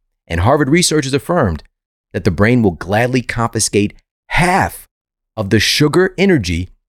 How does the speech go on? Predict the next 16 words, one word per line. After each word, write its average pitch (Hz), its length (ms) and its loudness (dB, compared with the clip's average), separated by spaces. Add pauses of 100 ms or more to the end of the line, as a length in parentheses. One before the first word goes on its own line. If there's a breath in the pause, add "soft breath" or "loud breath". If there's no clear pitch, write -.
(220)
you 117 200 4
consume 107 540 2
during 95 320 -2
a 82 60 -6
given 92 340 -4
meal. 85 340 -4 (400)
Since 127 240 2
sugar 175 300 2
is 135 140 2
always 113 340 2
funneling 135 500 -2
into 180 480 2
and 107 120 -2
throughout 107 320 2
the 98 40 -4
brain, 82 460 -2